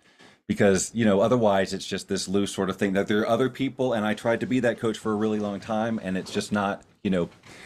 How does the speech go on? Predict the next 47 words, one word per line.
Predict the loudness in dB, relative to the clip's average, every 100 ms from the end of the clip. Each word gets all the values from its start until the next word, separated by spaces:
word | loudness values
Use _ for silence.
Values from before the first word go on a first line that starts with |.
| -20 -20 _ -6
it's, | -6 -4 -2
it's, | 0 0 -2
if | -4
you, | -2
but | -2 -2
if | 0
you've | 2 2
got | 4 2
a | 2
dream | -2 -2 -2
and | -4 -2
you | 0
know | 2 2
what, | 0 -2 -4
you | -6
know, | -4 -4
at | -4
least | -4 -6 -8 -8
s-, | -8 -6
if | -4 2
you |
know | 4 6
either | 6 2
who | 2
you | 0 0
wanna | 0 2
be | 2 4
or | 2
you | 0
know | 0 2
what | 2
it | 2
wanna | 0 0
look, | -2 -6 -6
what | -2 -2
it | -2
wants | -4 -4
to |
look | -4 0
like, | 0 0 -2 -20 -20 _ -2
and | 0
it's | 0 0
non-negotiable, | 2 4 2 2 0 0
like, | -6 -2
this | -4 0
must | -2 -2 -2
happen, | -2 -2 -4 -10